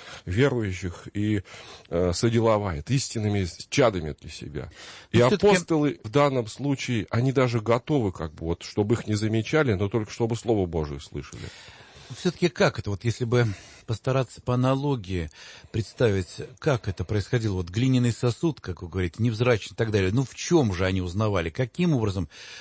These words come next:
Speaker 2: Мне кажется, может быть, это похоже на то, если бы вот старца Иоанна Крестьянкина одеть пиджачок, посадить в метро.
Speaker 1: Ну да, может быть и так, папа в рогожке узнают, как говорят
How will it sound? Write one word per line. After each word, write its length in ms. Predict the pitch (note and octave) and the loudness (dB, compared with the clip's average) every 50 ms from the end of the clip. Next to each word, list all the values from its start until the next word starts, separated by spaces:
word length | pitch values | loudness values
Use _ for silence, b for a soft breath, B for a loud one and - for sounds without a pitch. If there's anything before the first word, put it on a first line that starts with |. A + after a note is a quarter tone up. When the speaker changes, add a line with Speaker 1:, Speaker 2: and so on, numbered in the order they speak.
| B B - - | B B -12 -4
Speaker 2:
Мне 200 | - C3+ E3 E3+ | -2 0 0 2
кажется, 440 | - F3+ E3+ E3 D3+ - - E3 | 2 4 4 4 2 0 0 0
может 320 | D#3+ D3+ D#3 D#3+ D3 C#3 D3 | 2 2 2 0 -2 -2 -4
быть, 160 | D3+ C#3 - | -4 -2 -2
это 320 | D3+ C#3+ - D#3 D3 B2 B B B B B B B B _ _ | -2 0 2 2 2 2 B B B B B B B B _ _
похоже 500 | - C#3 C3 - - D#3 D#3 C#3 C#3 D3 | 0 0 0 2 0 0 0 2 4 4
на 160 | C#3 C#3+ C#3+ | 4 4 2
то, 160 | C#3 - D#3+ | 2 2 0
если 240 | D3+ C#3+ B2+ - C#3+ | 2 2 2 2 0
бы 120 | C#3 B2 B2+ | 0 2 2
вот 180 | C3+ B2+ - - - - - - _ _ _ B B | 2 2 0 -8 -16 -18 -18 -18 _ _ _ B B
старца 380 | - - - C#3+ C3 - - C3+ | -20 0 2 2 2 4 2 2
Иоанна 160 | C3 C3 B2 | 2 2 2
Крестьянкина 760 | - C3+ C3 - - D3 D3 C#3 A#2+ - - G2+ F#2+ F2+ D#2+ b b b | 0 0 -2 0 2 2 2 2 2 0 -2 0 0 0 -2 b b b
одеть 320 | b - G#2 G#2+ B2+ A#2 - | b -2 0 0 0 -2 0
пиджачок, 500 | B2 A2+ G2 A2 A#2+ A2+ - D3 B2+ - | -2 -2 2 2 0 2 2 -2 -2 0
посадить 360 | - G2+ - A2 G#2 G#2+ - | -2 -2 -2 -2 -4 -4 0
в 60 | - | 2
метро. 440 | A#2 A#2+ A#2 - - C#3+ D#3 D3+ B2+ - b b b b b b | 4 4 4 4 2 2 2 2 -2 -6 b b b b b b
Speaker 1:
Ну 260 | - A#2 D3 D#3 E3+ | -4 -2 0 -2 -2
да, 320 | E3+ F#3 F3 D#3+ D#3+ E3+ E3 | -2 -4 -4 -2 -2 -2 2
может 300 | C#3 B2+ B2 A#2+ A#2+ G#2 | 4 4 4 2 0 -4
быть 120 | A#2+ A#2 | -6 -8
и 60 | - | -8
так, 260 | - - G2 G2+ G#2 - | -4 0 0 0 0 2
папа 260 | - G#2+ A2 - C3+ | 0 0 4 4 2
в 80 | C3 C#3 | 4 4
рогожке 460 | C#3 C3+ A#2 G2 F#2 F2 - - E2+ | 2 2 2 0 -2 -2 -4 -6 -6
узнают, 480 | F2 F2 D#2+ E2+ E2 E2+ E2+ D2+ - _ B B B B B B B B | -6 -4 -2 0 0 0 0 -2 -4 _ B B B B B B B B
как 220 | _ - F2+ F2+ E2+ | _ -4 -4 -2 0
говорят 440 | F2 F2+ F#2 F2+ F#2 F2+ E2 E2 | 2 2 2 4 4 2 0 0